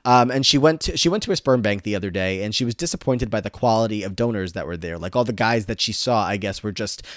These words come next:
not up to her standards of what she would want to see from guys walking in and out of this place, because she is actually looking to have a child. She has a strong mothering instinct that she's used, you know, with her sister, with Becky,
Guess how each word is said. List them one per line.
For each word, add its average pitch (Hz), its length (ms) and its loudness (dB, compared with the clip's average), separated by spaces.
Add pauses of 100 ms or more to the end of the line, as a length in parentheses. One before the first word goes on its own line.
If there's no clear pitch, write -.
(100)
not 117 460 -4
up 123 200 -2
to 120 120 -2
her 117 160 -2
standards 110 600 -2
of 98 160 -4
what 113 140 -2
she - 160 2
would 104 200 -2
want 107 320 -6
to 104 100 -4
see 107 340 -2
from 98 320 -4
guys 95 300 -4
walking 95 320 -6
in 95 420 -8
and 101 160 -8
out 92 160 -2
of 92 60 -6
this 87 160 -8
place, 90 280 -8
because 95 400 -6 (280)
she 147 240 6
is 139 80 2
actually 120 400 4
looking 110 400 0
to - 160 -6
have 92 200 -4
a 101 120 -4
child. 113 520 2 (360)
She - 280 2
has 110 240 0
a 95 40 -8
strong 151 440 4
mothering 143 400 4
instinct 117 600 -4
that 98 120 -2
she's 101 300 -4
used, 107 340 -2
you 113 80 -4
know, 92 80 -6
with 92 200 -6
her 90 120 -8
sister, 160 580 2
with 101 260 -6
Becky, 156 480 4